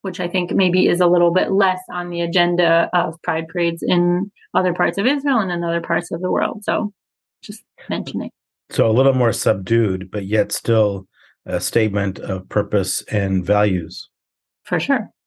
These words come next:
Speaker 2: I do know that, uh, there was a, there was tension that was generated by, uh, protesters around the Pride Parade. I don't think that that manifested itself. I think that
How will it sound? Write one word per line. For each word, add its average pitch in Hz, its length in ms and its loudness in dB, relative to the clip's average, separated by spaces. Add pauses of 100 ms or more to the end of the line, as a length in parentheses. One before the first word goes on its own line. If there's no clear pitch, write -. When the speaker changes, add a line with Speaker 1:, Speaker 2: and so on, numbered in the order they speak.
(500)
Speaker 2:
I 104 80 2
do 147 180 4
know 139 240 4
that, 107 240 2 (220)
uh, 113 260 0
there 117 180 2
was 117 220 2
a, 107 160 0 (100)
there 123 120 0
was 107 160 0
tension 113 640 -2 (800)
that 104 220 -2
was 95 220 -2 (640)
generated 110 600 2
by, 95 520 0 (120)
uh, 95 260 -4 (280)
protesters 95 920 0
around 92 580 0
the 104 100 -2
Pride 95 300 0
Parade. 95 220 0
I 98 80 2
don't 110 200 2
think 110 260 -2
that 104 200 2 (380)
that - 240 2 (680)
manifested 117 640 2
itself. 104 400 0
I 104 80 -2
think 98 240 -6
that 98 180 -2